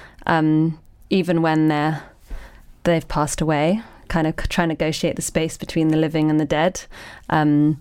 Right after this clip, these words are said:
when initially it was the space between the living and the living and, like, a,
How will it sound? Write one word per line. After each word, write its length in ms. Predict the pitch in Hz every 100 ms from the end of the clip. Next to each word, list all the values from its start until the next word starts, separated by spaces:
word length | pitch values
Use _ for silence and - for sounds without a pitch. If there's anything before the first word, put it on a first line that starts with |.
| -
when 100 | 196
initially 440 | 190 196 - 175
it 80 | 165
was 160 | 170 170
the 100 | 170
space 360 | - 170 175
between 360 | - 160 170 160
the 80 | 170
living 320 | 170 170 165
and 100 | 165
the 40 |
living 440 | 165 175 170 147 151
and, 240 | 160 160
like, 320 | 156 156 -
a, 240 | 165 151